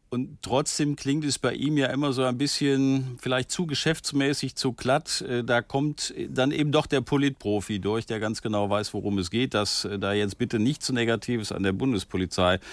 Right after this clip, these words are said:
äh, hängen bleibt. Also sein Interesse ist völlig klar. Äh, da sollen die in Nordrhein-Westfalen mal aufklären, was sie wollen. Wir, also die Bundespolizei, haben damit nichts zu tun.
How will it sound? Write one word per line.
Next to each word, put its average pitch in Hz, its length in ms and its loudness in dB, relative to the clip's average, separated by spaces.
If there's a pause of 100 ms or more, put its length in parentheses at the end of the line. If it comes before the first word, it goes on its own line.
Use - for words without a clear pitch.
(260)
äh, 98 220 0
hängen 113 320 2
bleibt. 113 420 2
Also 107 400 -2
sein 110 280 2
Interesse 110 400 -2
ist 104 200 -6
völlig 101 260 -2
klar. 98 440 0
Äh, 104 100 -2
da 98 140 0
sollen 104 260 2
die 107 160 -2
in 101 60 -4
Nordrhein-Westfalen 98 680 0
mal 98 140 0
aufklären, 101 480 -2
was 101 100 -2
sie 95 160 0
wollen. 110 460 2
Wir, 104 520 2
also 95 160 -4
die 95 120 -2
Bundespolizei, 95 800 -2
haben 92 180 -2
damit 92 220 -2
nichts 92 220 -6
zu - 100 -6
tun. - 180 -10